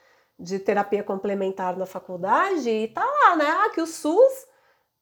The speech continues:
faz terapia complementar. Cadê? Não sei aonde, mas diz que faz, né? Então, assim, tá começando, né? Tem aí um burburinho pra que a profissional da estética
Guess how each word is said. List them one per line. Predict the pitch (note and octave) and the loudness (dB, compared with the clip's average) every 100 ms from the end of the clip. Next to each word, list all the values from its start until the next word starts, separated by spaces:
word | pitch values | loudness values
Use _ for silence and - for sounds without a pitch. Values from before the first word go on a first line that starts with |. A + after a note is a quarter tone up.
| _ _ | _ _
faz | C4+ C4+ - | 4 6 4
terapia | - A#4 A#4 G#4+ | 0 -2 -2 -2
complementar. | A4+ A#4 B4+ A#3 | 2 4 4 2
Cadê? | C#4+ D#4 A3+ G3+ | 0 0 2 0
Não | C4 | -2
sei | - - D4 G4+ | -4 4 4 4
aonde, | D#5 A4 E4+ F4 A3+ | 0 2 2 2 -2
mas | G3 G3 F#4+ D4+ | -2 0 0 0
diz | D#4 E4 | -2 -2
que | - | -14
faz, | - D#5+ F4 D4 | -2 2 4 6
né? | C4 | 4
Então, | C4 D4+ | 4 0
assim, | - B3+ F#3+ - _ _ _ | 2 -2 -2 -10 _ _ _
tá | D#4 E4+ | 0 6
começando, | C5 B4+ C#5 - - F#4+ G4+ C5+ G#4+ B3+ | 6 8 4 0 -2 2 4 4 2 -2
né? | G#3+ D#4 - | -2 -2 0
Tem | A#3+ D4+ C5+ | 4 4 6
aí | A4+ | 4
um | D#4+ | 4
burburinho | C#4+ D4+ G4+ A#4+ F4 G4+ A#4 C#4+ - - _ _ _ - | 0 2 6 6 4 2 2 2 -2 -12 _ _ _ 0
pra | C#4+ | 2
que | D4 | 2
a | C4 | 4
profissional | C4+ C4+ A#3+ A3+ | 2 2 -2 0
da | A#3 | -2
estética | A#3 G#3+ G#3+ - | -2 -4 -4 -8